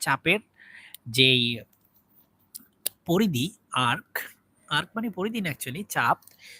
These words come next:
সেটা হচ্ছে এই সূত্র দিয়ে বের করতে হয়। আর to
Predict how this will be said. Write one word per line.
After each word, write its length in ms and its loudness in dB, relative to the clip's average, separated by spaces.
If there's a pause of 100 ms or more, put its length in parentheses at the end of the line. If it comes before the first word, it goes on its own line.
(160)
সেটা 240 -2
হচ্ছে 240 -2 (840)
এই 160 4
সূত্র 180 -2 (100)
দিয়ে 160 0
বের 200 -2
করতে 280 -2
হয়। 180 4 (1600)
আর 140 10 (2250)
to 80 -2